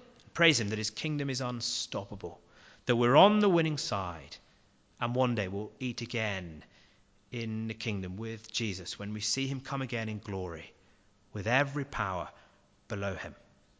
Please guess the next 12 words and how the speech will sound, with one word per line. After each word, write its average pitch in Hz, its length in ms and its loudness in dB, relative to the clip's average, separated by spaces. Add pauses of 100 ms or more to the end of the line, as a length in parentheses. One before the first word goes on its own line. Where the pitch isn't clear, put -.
(100)
his - 760 -6
kingdom 95 320 -4
filling 113 360 -6
the 104 80 -2
world. 87 540 -8 (1200)
Let's - 120 -10
take 95 120 -6
a 92 40 -8
moment 90 440 -8 (160)
and 101 100 -8
we'll 92 100 -8
pray. 90 420 -12